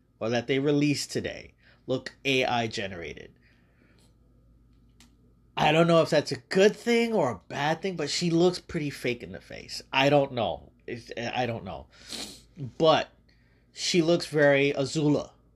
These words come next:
you know, and she looks really cool. The costuming looks like they, like, the costuming looks fucking spot the fuck on. It looks so fucking good. Uh, also,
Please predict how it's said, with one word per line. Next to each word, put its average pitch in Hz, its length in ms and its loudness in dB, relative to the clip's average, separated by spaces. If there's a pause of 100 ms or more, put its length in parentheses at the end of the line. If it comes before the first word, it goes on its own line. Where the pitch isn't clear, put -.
(260)
you 120 120 -10
know, 98 160 -8
and 107 120 -8
she - 140 -6
looks 127 240 -6
really 131 240 0
cool. 143 460 4
The 110 280 -8
costuming 143 800 -2
looks 127 220 -4
like 127 200 -2
they, 123 360 -4 (240)
like, 117 240 -2 (720)
the 123 80 -4
costuming 147 640 0
looks - 260 -6
fucking - 640 -2
spot - 600 -4
the 110 80 -16
fuck - 320 -10
on. 143 340 0 (580)
It 143 80 0
looks 143 260 2
so 127 180 2
fucking 113 340 -6
good. 95 180 -8 (560)
Uh, 139 200 4
also, 156 800 4